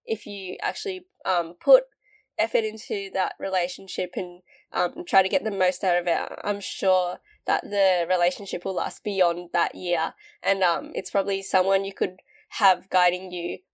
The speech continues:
f-, um, maybe even for the rest of your career or definitely for the rest of your uni degree. So it's not just, like, a short-term thing, but it's something you can definitely look to expand, um,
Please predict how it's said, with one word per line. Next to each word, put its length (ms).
f-, 120
um, 300
maybe 260
even 220
for 160
the 80
rest 240
of 120
your 160
career 520
or 100
definitely 480
for 360
the 80
rest 240
of 100
your 140
uni 420
degree. 320
So 160
it's 140
not 200
just, 200
like, 160
a 40
short-term 560
thing, 300
but 140
it's 140
something 240
you 100
can 140
definitely 680
look 280
to 300
expand, 600
um, 420